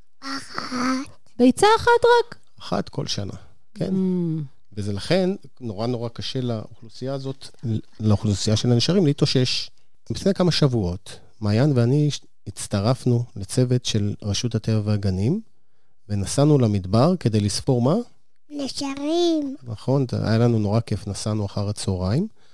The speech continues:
Speaker 3: ועמדנו באמצע נחל צין, הסתכלנו לשמיים, ומה חיפשנו, מעיין?
Speaker 1: נשרים.
Speaker 3: נכון, וספרנו ככה את כל הנשרים שראינו, ויחד איתנו היו עוד הרבה מאוד אנשים.
Speaker 2: ולאיזה מספר הגעתם?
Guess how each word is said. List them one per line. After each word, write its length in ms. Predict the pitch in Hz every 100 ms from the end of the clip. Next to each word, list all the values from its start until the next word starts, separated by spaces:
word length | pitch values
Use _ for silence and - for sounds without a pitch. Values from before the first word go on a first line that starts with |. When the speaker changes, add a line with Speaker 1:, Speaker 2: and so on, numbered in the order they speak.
| - - -
Speaker 3:
ועמדנו 440 | 104 104 117 120 104
באמצע 460 | - 147 147 -
נחל 360 | 110 113 - 104
צין, 520 | 92 - 107 131 220 - - -
הסתכלנו 480 | - - 131 143
לשמיים, 520 | 123 101 101 104 139 131
ומה 160 | 113 123
חיפשנו, 420 | 151 175 - 196
מעיין? 360 | 214 247 269 254 - - - - 302
Speaker 1:
נשרים. 720 | 285 - 277 269 269 262 277 311 - 120
Speaker 3:
נכון, 400 | 117 160 175 170 -
וספרנו 600 | 101 87 - 156 175 139
ככה 320 | - 135 139 - 113
את 100 | -
כל 180 | - 160
הנשרים 400 | 139 127 120 117
שראינו, 520 | 107 107 110 160 220 - - - - 104
ויחד 340 | 107 123 143
איתנו 380 | 113 131 143 120
היו 180 | 113 117
עוד 360 | 107 117 110 - - -
הרבה 180 | 101 107
מאוד 180 | 101 101
אנשים. 360 | 101 98 185 226
Speaker 2:
ולאיזה 260 | 214 208
מספר 240 | 226 - 220
הגעתם? 500 | 214 220 - 233